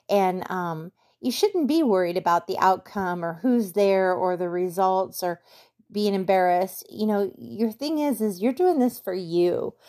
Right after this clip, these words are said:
And if you listen to one of the very first podcasts I ever did was on, um, mental game, mental toughness. And I list, I think, twelve, ten or twelve things that you should be aware of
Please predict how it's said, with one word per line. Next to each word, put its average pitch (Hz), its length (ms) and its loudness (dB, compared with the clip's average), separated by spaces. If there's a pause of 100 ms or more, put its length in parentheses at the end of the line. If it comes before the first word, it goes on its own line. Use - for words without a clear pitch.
(200)
And 202 140 2
if 196 140 -2
you 214 100 2
listen 233 320 2
to 226 140 -2
one 208 100 0
of 202 80 0
the 196 60 0
very 233 200 0
first 262 280 -4
podcasts 190 500 -2
I 185 60 0
ever 180 180 0
did 180 300 -2
was 175 180 -4
on, 170 260 -6 (440)
um, - 420 -6
mental 190 380 -2
game, 156 400 -4 (260)
mental 202 320 0
toughness. - 640 -6
And 190 240 -4
I 185 240 -2
list, 214 340 0
I 196 100 -2
think, 196 220 -8
twelve, 202 460 0
ten 349 160 -4
or 311 100 -4
twelve 175 380 0 (480)
things 180 380 -4
that - 260 -2
you 185 160 0
should 175 340 -4 (920)
be 254 120 8
aware 196 320 4
of - 240 -2